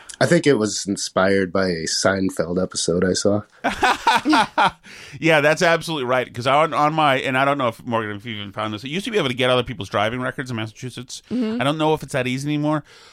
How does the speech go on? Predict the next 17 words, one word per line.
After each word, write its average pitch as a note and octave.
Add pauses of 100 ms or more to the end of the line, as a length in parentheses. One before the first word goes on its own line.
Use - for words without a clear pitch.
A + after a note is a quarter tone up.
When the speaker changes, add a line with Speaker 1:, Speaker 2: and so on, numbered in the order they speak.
Speaker 2:
But D3
they F3
had E3+
on D3+
my C#3+
driving F#3+
record A2 (1600)
all F3+
of F3+
these D#3+
things D#3
happening, C#3+ (180)
everything, E3
like, C#3 (100)
the, C#3+
my C3+
original, D3+